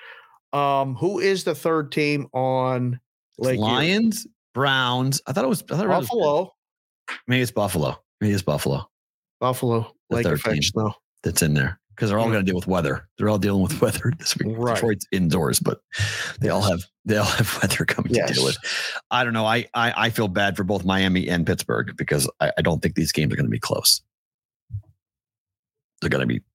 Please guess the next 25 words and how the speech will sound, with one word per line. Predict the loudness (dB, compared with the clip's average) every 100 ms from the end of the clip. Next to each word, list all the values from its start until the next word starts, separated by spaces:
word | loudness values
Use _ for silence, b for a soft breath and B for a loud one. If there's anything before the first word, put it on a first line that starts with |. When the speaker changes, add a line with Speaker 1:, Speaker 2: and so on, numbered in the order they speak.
| _ _ _ _
Speaker 2:
not | -2 -2 -2 -6
fun | -2 0 0
games. | -2 -2 0 2 2 0 _
Speaker 1:
Like, | 0 0 0
done | 0 2
at | 0
halftime, | 0 0 -2 -2 -2 0
done? | 0 0 0 -6 _ _ _ _ -12
Speaker 2:
Kinda, | -4 -2 0 0 -2 -4 _ -8
yeah. | -2 0 0 -4 -8 _ _ -4
Speaker 1:
Ugh. | -2 -2 B B B B -2
Speaker 2:
I |
hope | 0 0
I'm | 0
wrong. | 0 0 -2 -4 -4
I |
do. | 0 2 2 -2 B B B B B -6
Just | -2
don't | 0 0
see | 2
Mason | 2 0 0
Rudolph | 0 2 0 -2 -6 _
on | 0 2
the | 2
road | 2 2 2 0 -2